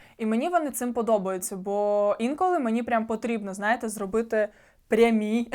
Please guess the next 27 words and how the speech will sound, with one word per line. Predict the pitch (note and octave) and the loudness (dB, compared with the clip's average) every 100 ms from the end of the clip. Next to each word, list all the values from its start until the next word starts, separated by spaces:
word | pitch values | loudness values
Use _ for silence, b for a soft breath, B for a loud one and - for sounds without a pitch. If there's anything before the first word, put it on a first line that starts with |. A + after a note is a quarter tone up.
| D4+ | -2
<laughs> | A#3 | 0
прямий | A#3 A3+ A3 | 2 2 2
силует, | A#3 - G#3+ G#3+ G3+ F#3+ | 0 -2 -2 0 0 -2
називаємо | F#3+ F#3+ G3 G3+ G3 | -6 -10 -4 -4 -6
це | F#3+ | -10
так. | G3+ F#3 F#3 - B B | -6 -6 -6 -12 B B
Але, | G#3 G#3+ D#4 - | -2 4 4 4
але | G#3+ G#3+ G3+ - - | 2 4 4 0 -6
в | - G3+ G#3+ G#3+ G#3+ | -10 -2 4 4 4
більшості | G#3+ A3 B3 A#3 G3+ - | 2 0 -2 -2 -8 -8
випадків | G3 G3 C#4 F4+ A#3 G3+ | -6 -2 -2 -2 -6 -4
я | G3+ C4 | -2 -2
обираю | - G#3 A3 A3+ A3+ | -2 -2 0 2 2
саме | A3+ G#3+ G#3+ G#3+ | 0 -2 -4 -4
підкреслювати | G#3+ G#3+ G#3+ G3+ G3+ F#3 F#3 | -8 -4 -2 -2 -4 -8 -8
стегна | F#3+ - D4+ B3 | -10 -6 -6 -4
і | A3+ | -2
інколи | A#3 C4+ D4+ A#3+ G3+ | 0 0 -4 -6 -8
навіть | G3+ A3+ A#3 A3 | -4 -4 -4 -4
їх | G#3+ | -6
гіперболізувати. | G#3+ G#3 G3+ F#3+ F#3+ F#3 F#3 F#3 F#3+ - B3 b b b b | -6 -8 -10 -10 -10 -10 -10 -10 -12 -16 -20 b b b b
Вам | A3 A#3+ B3+ | -2 -2 -2
ніхто | A3 A3 - F#3+ A#3 | -6 -6 -8 -10 -10
цього | A#3+ A3 G3 | -10 -12 -10
не | F#3+ | -10
забороняє | G3 F#3 G3 G3 F#3+ - | -12 -10 -10 -10 -10 -12
взагалі. | G3 G3 G3+ | -12 -12 -12